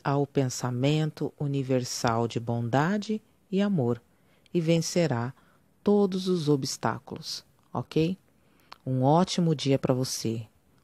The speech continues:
Um bom dia, uma boa tarde, uma boa noite, porque eu não sei a hora que você está ouvindo este áudio ou vendo este vídeo, ok? Se você quiser me seguir nas redes sociais,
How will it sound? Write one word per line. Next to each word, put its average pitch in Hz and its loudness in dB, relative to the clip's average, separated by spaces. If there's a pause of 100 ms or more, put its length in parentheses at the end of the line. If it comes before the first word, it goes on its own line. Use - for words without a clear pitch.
(120)
Um 120 -4
bom 120 -2
dia, 151 2 (280)
uma 120 4
boa 120 4
tarde, 139 -2
uma 123 2
boa 123 2
noite, 135 2 (320)
porque 160 -2
eu 180 4
não 190 2
sei 170 2
a 151 4
hora 139 4
que 139 -6
você 131 0 (300)
está 123 0
ouvindo 135 -2
este - -2
áudio 123 0 (440)
ou 156 2
vendo 139 4
este 131 4
vídeo, 107 -4 (420)
ok? 151 4 (460)
Se - 0
você 175 6
quiser 190 6
me 175 6
seguir 160 2
nas 151 4
redes 160 4
sociais, 135 2